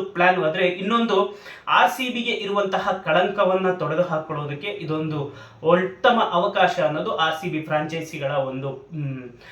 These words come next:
ಅನಿಸಿಕೆ. ಯಾಕಂತ ಹೇಳಿದ್ರೆ ಆರ್ ಸಿ ಬಿ ಕನ್ನಡಿಗರಿಗೆ ಹೆಚ್ಚಿನ ಅವಕಾಶಗಳನ್ನ ಕೊಡಲ್ಲ, ಕನ್ನಡಿಗರಿಗೆ ಅವಕಾಶನ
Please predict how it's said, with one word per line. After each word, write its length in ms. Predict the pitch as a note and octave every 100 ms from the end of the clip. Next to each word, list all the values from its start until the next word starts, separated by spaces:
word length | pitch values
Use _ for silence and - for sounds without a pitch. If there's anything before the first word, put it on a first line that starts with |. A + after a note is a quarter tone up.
| - - -
ಅನಿಸಿಕೆ. 480 | F3 A#3 A3 D#3 -
ಯಾಕಂತ 280 | F3+ F#3 F3+
ಹೇಳಿದ್ರೆ 560 | F3+ F3 F#3 D3+ D#3
ಆರ್ 240 | D3+ D3 E3
ಸಿ 220 | F#3+ F#3
ಬಿ 120 | F3+
ಕನ್ನಡಿಗರಿಗೆ 640 | - D#3+ F3+ F#3+ F#3 F3
ಹೆಚ್ಚಿನ 340 | F3 E3 - E3
ಅವಕಾಶಗಳನ್ನ 680 | C#3 - D3+ - D3+ D3 C#3
ಕೊಡಲ್ಲ, 400 | D3 C3+ C#3+ -
ಕನ್ನಡಿಗರಿಗೆ 520 | D#3+ D#3+ D#3+ D#3+ D3+
ಅವಕಾಶನ 580 | C#3 D#3+ G3+ G#3 A3